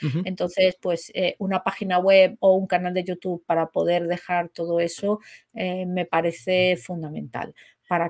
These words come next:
Speaker 1: Sí.
Speaker 2: que otras personas que quieran contar contigo puedan verte en acción antes de tener que llamarte por teléfono, ¿no? Así
Speaker 1: Sí, buen,
Speaker 2: que me parece
Speaker 1: muy,
Speaker 2: que un
Speaker 1: muy buen consejo.
Speaker 2: repositorio, un territorio digital donde el formador tiene su material, ya que hay muchos que dicen:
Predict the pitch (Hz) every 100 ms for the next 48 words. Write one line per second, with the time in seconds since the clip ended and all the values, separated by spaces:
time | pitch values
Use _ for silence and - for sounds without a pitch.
0 | - 175 175 175 175 180 214 208 - -
1 | 208 202 196 185 190 190 202 202 202 220
2 | 214 247 262 294 - - 196 196 196 185
3 | 214 254 - 185 170 160 - 196 240 -
4 | - - _ - 180 180 - 202 202 226
5 | 214 190 175 - 202 196 185 - - -
6 | - - - - 165 117 - 117 - -
7 | 175 - 190 180 - 180 180 160 156 170
8 | 170 180 175 185 151 147 120 - 147 -
9 | 131 - 135 240 240 233 233 226 226 233
10 | 226 226 220 220 220 226 220 214 202 202
11 | 190 190 - 202 190 190 - - 180 175
12 | 170 208 196 - 208 - 202 185 185 220
13 | 214 208 214 220 220 - 196 190 185 180